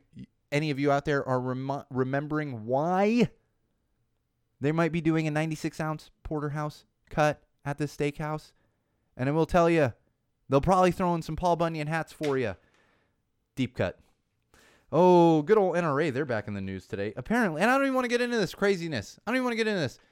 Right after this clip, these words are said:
Apparently, they are upset that Thomas the Tank Engine is having diversity with their t-, with their trains on the show. Yeah.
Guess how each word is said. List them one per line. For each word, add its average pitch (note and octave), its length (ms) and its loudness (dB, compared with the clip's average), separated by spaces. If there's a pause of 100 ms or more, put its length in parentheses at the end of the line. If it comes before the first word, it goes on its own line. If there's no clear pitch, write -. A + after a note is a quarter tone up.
(180)
Apparently, A3 420 4
they G#3 160 6
are G3 80 8
upset F#3 320 4
that E3 100 -4
Thomas G3+ 300 -4
the D3+ 100 -14
Tank G3 320 -4
Engine F3 320 -2
is D3+ 140 -4
having D#3+ 320 -6
diversity C#3 800 2 (480)
with C#3+ 260 0
their C3+ 240 2
t-, - 260 -6
with C#3 280 0
their C3+ 180 4
trains E3+ 560 0
on C3 160 0
the A#2 60 -6
show. D3 480 4
Yeah. D#3 300 6